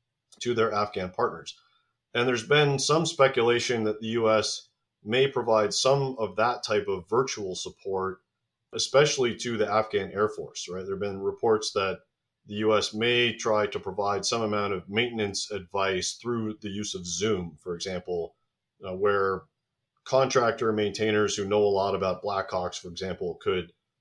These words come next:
use Zoom to virtually instruct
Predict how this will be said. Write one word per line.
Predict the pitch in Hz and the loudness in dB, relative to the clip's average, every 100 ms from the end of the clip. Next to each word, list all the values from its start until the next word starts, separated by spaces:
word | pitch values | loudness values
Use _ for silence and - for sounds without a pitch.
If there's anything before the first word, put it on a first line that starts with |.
| _ | _
use | 107 143 127 107 | -2 0 0 0
Zoom | 120 120 113 107 | 2 2 2 -2
to | 104 92 | -2 -2
virtually | 95 120 127 117 104 95 | 0 0 0 -2 -2 -4
instruct | 90 85 - 101 90 | -6 -6 -2 -2 -2